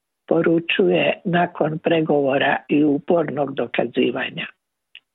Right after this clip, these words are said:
Malo ih je u ministarstvima, a fakultetski su obrazovani, koji prepoznaju važnost obrazovanja.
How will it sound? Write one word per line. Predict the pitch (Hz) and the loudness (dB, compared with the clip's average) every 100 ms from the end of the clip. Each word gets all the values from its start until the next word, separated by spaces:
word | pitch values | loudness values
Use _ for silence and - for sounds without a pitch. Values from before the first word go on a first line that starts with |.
| - - - - - - _ - | -20 -20 -20 -20 -20 -20 _ 0
Malo | 208 285 254 175 | 2 4 4 2
ih | 156 - | 2 2
je | 151 | 0
u | 143 | 0
ministarstvima, | 143 139 143 - 147 139 135 - 160 156 156 - - | -2 -2 -4 -2 0 0 -4 -4 -2 0 -2 -2 -4
a | - - 127 - | -4 -2 -2 -2
fakultetski | - - - 196 - 240 - - - - | -4 -2 0 0 2 0 -2 -2 -2 0
su | 135 151 | 0 2
obrazovani, | 165 196 175 165 156 151 143 - - - - - - _ | 2 2 2 2 0 -2 -6 -12 -20 -20 -20 -20 -20 _
koji | - 175 170 | 0 2 2
prepoznaju | 165 165 165 190 220 233 262 202 | 2 0 2 2 4 4 4 4
važnost | 151 151 151 160 190 180 - | 4 4 2 2 2 0 0
obrazovanja. | 147 160 160 175 143 131 131 123 - | 0 2 2 2 2 0 -2 -6 -10